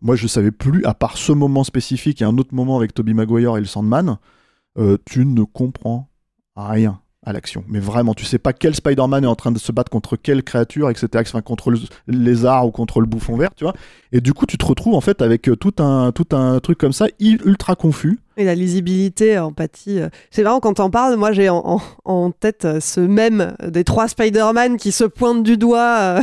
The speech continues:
Speaker 2: <laughs> l'un l'autre, en
Speaker 1: Mais,
Speaker 2: disant,
Speaker 1: mais «
Speaker 2: Mais t'es, t'es qui, toi ? »
Speaker 1: c'est ça, ouais, c'est le, qui vient d'ailleurs de, de, comment dire, de, de, bah, c'est, ça vient de, de, de dessins animés des années soixante, mais qui a été utilisé dans le, pareil, dans le, dans le, l'easter egg de, de Spider-Man to the Spider-Verse, en fait.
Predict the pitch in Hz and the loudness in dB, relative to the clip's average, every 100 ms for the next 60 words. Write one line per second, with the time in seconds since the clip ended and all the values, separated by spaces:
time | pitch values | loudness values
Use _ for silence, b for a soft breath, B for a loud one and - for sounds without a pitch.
0 | 247 202 185 208 214 233 - - - 226 | 0 -2 -2 0 2 2 2 0 0 2
1 | - - 233 - - 202 - 247 269 233 | 2 2 0 -4 -4 -8 -6 -6 -2 -4
2 | - 156 - 220 180 131 139 127 120 147 | 0 -2 2 4 4 4 2 2 0 0
3 | 123 143 127 139 131 120 113 113 113 110 | 2 2 2 2 2 4 2 4 2 4
4 | 123 113 113 120 104 101 98 101 104 101 | 2 2 2 2 2 2 2 2 0 0
5 | 101 101 104 110 - 104 95 104 104 - | 0 -2 -4 -6 -6 -8 -8 -12 -12 -6
6 | 104 107 104 101 98 101 98 98 98 107 | 0 2 4 2 2 -2 -2 -8 -8 -2
7 | 104 101 104 107 127 135 156 127 107 - | 0 0 2 0 0 0 0 -2 -4 -4
8 | 104 107 101 107 104 117 104 98 98 95 | -4 -4 -4 -2 0 2 2 2 0 -2
9 | 101 107 110 107 101 - 104 92 90 - | -4 -2 -2 -2 -4 -4 -4 -4 -6 -6
10 | 107 110 107 110 107 101 98 101 101 - | -6 -4 -2 -2 -2 -4 -2 -2 -6 -4
11 | 107 107 110 104 104 95 107 117 139 127 | -4 -4 -4 -4 -6 -4 -2 0 0 -2
12 | 95 - | -6 -10